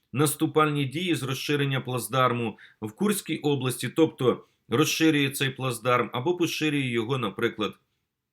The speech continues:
в Білгородській області, чи в Брянській, чи ще десь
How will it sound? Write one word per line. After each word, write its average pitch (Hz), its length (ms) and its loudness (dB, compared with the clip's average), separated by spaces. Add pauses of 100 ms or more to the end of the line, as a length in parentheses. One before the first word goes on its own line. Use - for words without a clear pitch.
(120)
в - 20 -10
Білгородській 131 640 0
області, 104 560 -2
чи 113 140 -4
в 101 100 -2
Брянській, 127 640 -2 (300)
чи 170 160 0
ще 151 360 4
десь 127 380 -6